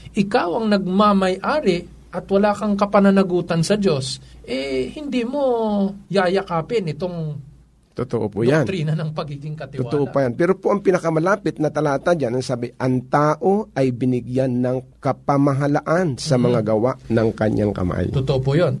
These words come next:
Speaker 1: Maging sa pasimula, ano po?
Speaker 2: Mhm.
Speaker 1: Maging sa panahon ng paglalang, eh, ito palang pagiging katiwala, eh, singtanda ng paglalang ng sanlibutan.
Speaker 2: Simula nang tayo ay lalangin, ay tayo ay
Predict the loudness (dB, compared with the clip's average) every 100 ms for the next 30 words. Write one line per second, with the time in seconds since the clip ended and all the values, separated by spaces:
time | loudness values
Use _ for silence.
0 | -2 0 0 0 -2 -2 0 -2 -2 0
1 | 0 0 0 0 0 2 0 0 -2 -2
2 | 0 0 -2 -2 0 2 2 4 4 4
3 | 2 0 2 2 2 2 0 -4 -12 -12
4 | -6 -6 -4 -2 0 0 0 -2 -2 2
5 | 2 2 0 -2 0 2 4 2 -2 -4
6 | -4 0 0 -2 -4 -2 -2 -2 -2 -2
7 | -4 -10 -8 -2 -2 2 0 0 -2 2
8 | 2 2 0 0 0 -2 -2 -2 -6 -10
9 | -20 _ _ -2 2 4 6 6 4 2
10 | 2 2 4 4 2 4 4 4 4 2
11 | 2 -2 -6 -12 _ -20 -6 0 2 2
12 | 2 -2 -6 -8 -12 -18 _ _ 0 2
13 | 4 4 2 0 -2